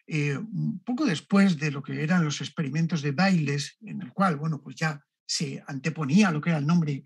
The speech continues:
psicofonía, ¿no? Y se dio cuenta de que, de que era posible que, eh, las voces de Radio Luxemburgo se intromi-, se intromitiesen, se introdujesen, perdón,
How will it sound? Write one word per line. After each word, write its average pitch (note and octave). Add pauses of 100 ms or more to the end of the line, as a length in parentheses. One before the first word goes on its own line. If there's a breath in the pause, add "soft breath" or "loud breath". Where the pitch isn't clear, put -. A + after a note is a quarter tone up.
(120)
psicofonía, E3
¿no? E3 (800 soft breath)
Y B3+
se -
dio B3+
cuenta D4
de C4
que, G3+ (500)
de F#3
que F3+
era B3
posible F3+ (640 loud breath)
que, E3 (340 soft breath)
eh, D#3
las D#3
voces A#3
de F#3+
Radio G#3
Luxemburgo F3+
se G3+
intromi-, E3 (220)
se E3+
intromitiesen, E3+
se F#3+
introdujesen, E3
perdón, F3+